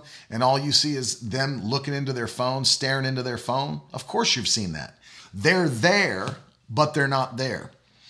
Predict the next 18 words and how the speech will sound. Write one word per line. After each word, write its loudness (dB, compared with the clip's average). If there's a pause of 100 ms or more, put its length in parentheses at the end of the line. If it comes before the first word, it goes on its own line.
(280)
And 4
what 4
happens 4
is, 0
though 4
God's 4
presence 2
is -2
everywhere, 0 (880)
many 4
Christians -2 (400)
do 6
not 4
acknowledge 4
it, -2
nor 6
do 4
they 0